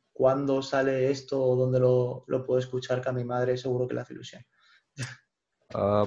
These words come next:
Speaker 2: pues bien, yo creo que, mm, esta semana, ah, debe de estar en la plataforma Moodle.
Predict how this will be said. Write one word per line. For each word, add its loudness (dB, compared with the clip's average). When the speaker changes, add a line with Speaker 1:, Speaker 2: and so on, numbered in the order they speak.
Speaker 2:
pues 0
bien, 0
yo -2
creo -2
que, 2
mm, -8
esta -2
semana, -2
ah, -2
debe -4
de 0
estar -2
en -2
la -2
plataforma -6
Moodle. -6